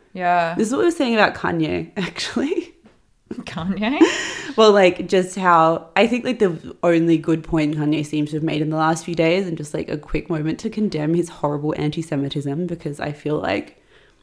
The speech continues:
Speaker 2: it's, like, one of the prejudices that people seem to get, like, less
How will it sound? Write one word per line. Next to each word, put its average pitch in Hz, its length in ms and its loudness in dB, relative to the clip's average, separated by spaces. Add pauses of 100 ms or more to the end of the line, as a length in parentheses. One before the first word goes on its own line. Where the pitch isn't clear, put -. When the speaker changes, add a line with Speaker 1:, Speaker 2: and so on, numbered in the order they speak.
(120)
Speaker 2:
it's, 165 140 -10
like, 160 200 -6
one 147 280 -4
of 147 160 -8
the 151 400 -4 (880)
prejudices 156 600 -6
that - 120 -10
people 160 280 -8
seem 156 220 -6
to 170 80 -12
get, - 120 -8
like, 170 140 -4
less 151 280 -6